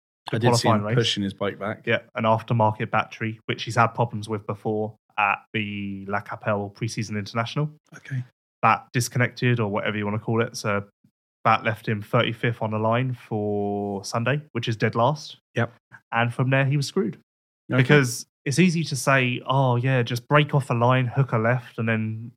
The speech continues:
Speaker 1: Like
Speaker 2: swing
Speaker 1: Crowley did
Speaker 2: round
Speaker 1: in
Speaker 2: the inside."
Speaker 1: Argentina.
Speaker 2: But actually, Crowley didn't do that.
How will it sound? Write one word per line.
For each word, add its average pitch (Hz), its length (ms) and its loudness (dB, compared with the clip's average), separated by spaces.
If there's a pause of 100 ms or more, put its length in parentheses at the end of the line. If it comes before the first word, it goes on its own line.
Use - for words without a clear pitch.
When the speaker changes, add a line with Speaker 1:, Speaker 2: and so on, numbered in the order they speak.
(160)
Speaker 1:
Like 113 180 0
Speaker 2:
swing 117 160 6
Speaker 1:
Crowley 110 160 8
did 123 80 2
Speaker 2:
round 117 200 6
Speaker 1:
in 113 60 8
Speaker 2:
the 113 60 10
inside." 110 180 4
Speaker 1:
Argentina. 110 420 2 (600)
Speaker 2:
But 135 300 4 (320)
actually, 127 240 -4
Crowley 107 180 -4
didn't 123 220 -2
do 50 100 -8
that. - 160 -12